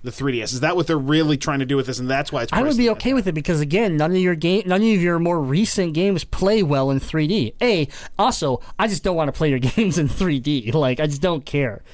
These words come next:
Speaker 2: It's not that cool.
Speaker 1: I actually like playing the games in f-, three D, a select few.
Speaker 2: There's, okay, there's a select few.
Speaker 1: Most
Speaker 2: That
Speaker 1: of them are first-party titles.
Speaker 2: Yeah. But realistically, if you moved forward with Deadites' idea and you simply just said,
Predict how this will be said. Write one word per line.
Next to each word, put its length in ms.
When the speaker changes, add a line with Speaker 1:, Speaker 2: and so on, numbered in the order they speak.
Speaker 2:
It's 160
not 240
that 240
cool. 420
Speaker 1:
I 200
actually 200
like 200
playing 220
the 60
games 260
in 80
f-, 60
three 380
D, 80
a 80
select 340
few. 300
Speaker 2:
There's, 420
okay, 320
there's 180
a 60
select 380
few. 560
Speaker 1:
Most 160
Speaker 2:
That 80
Speaker 1:
of 60
them 60
are 60
first-party 480
titles. 440
Speaker 2:
Yeah. 280
But 340
realistically, 880
if 220
you 140
moved 280
forward 520
with 400
Deadites' 360
idea 520
and 180
you 100
simply 400
just 220
said, 340